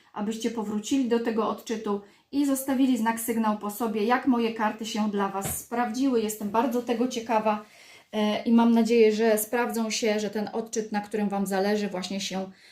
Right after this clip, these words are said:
dla Was, e, tutaj sprawdzi.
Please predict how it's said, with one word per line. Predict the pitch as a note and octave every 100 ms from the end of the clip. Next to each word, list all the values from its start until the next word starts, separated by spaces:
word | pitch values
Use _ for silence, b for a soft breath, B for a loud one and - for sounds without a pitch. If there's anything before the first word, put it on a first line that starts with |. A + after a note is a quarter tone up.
| B -
dla | G3 F#3+
Was, | F#3+ F#3+ - b b -
e, | G3+ G3
tutaj | G#3 G3 G#3 F#3+ G3 -
sprawdzi. | - - - A#3+ A3+ A3 F#3+ F#3 D#3+ D#3 -